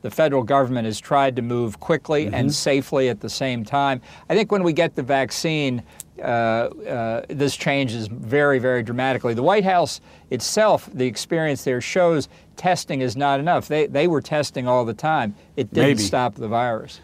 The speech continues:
Speaker 2: Maybe they were testing. You know, we keep asking
Speaker 1: Well,
Speaker 2: for the president's
Speaker 1: they say they
Speaker 2: negative
Speaker 1: were.
Speaker 2: test results from last work,
Speaker 1: Right.
Speaker 2: last week. No word of where they are. It'd be pretty easy to produce if they had them.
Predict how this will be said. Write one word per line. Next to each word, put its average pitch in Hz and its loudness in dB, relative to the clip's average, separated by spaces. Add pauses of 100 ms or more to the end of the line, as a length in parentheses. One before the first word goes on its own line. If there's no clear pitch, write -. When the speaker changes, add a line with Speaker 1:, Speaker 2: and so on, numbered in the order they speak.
Speaker 2:
Maybe 143 4
they 127 4
were 120 2
testing. 117 0
You 120 0
know, 123 2
we 123 2
keep 147 0
asking 147 4
Speaker 1:
Well, 156 6
Speaker 2:
for 135 2
the 123 2
president's 143 4
Speaker 1:
they 160 2
say 190 6
they - 6
Speaker 2:
negative 131 6
Speaker 1:
were. 120 6
Speaker 2:
test 165 4
results 131 2
from 135 0
last 135 2
work, 143 4 (100)
Speaker 1:
Right. 113 -2
Speaker 2:
last 147 4
week. 151 2 (360)
No 143 4
word 147 6
of 117 0
where 139 4
they 135 6
are. 147 6
It'd 107 -2
be 113 -2
pretty 147 2
easy 151 4
to 143 2
produce 143 2
if 120 -4
they 123 2
had 131 2
them. 101 -6